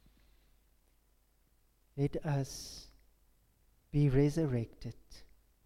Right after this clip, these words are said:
to a new relationship with you. And thank you that as we read through this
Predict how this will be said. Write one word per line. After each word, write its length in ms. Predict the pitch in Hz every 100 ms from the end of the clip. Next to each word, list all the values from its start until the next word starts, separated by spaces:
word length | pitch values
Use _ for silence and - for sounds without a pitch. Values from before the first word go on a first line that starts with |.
| _ _ _ _ _ _ _
to 160 | - 147
a 60 |
new 320 | 139 151 175 170
relationship 840 | 165 147 135 - 131 - 135 -
with 280 | 135 - -
you. 240 | 101 95 - - _ _ _ _ _ _ _ _ _ _ _ _ _ _ _ _ _ _
And 140 | 160 139
thank 380 | 160 156 151 165
you 240 | 160 151 - - - - - _ _ _
that 320 | 147 135 - - -
as 260 | 147 -
we 80 | 139 117
read 560 | 147 165 170 170 - - - - _ _ _ _
through 360 | - 160 156 151
this 600 | 143 147 - - -